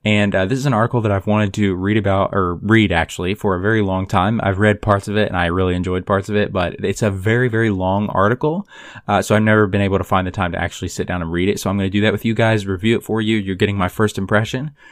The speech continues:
Um, and I'm gonna break it into several parts because it's just too long of an article to get through in one sitting.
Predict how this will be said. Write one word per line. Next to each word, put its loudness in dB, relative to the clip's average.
Um, -2
and 0
I'm 2
gonna 0
break 2
it -2
into -6
several -4
parts -2
because -6
it's -6
just -8
too 0
long 0
of -6
an -6
article -4
to -4
get -2
through 0
in -4
one -2
sitting. -2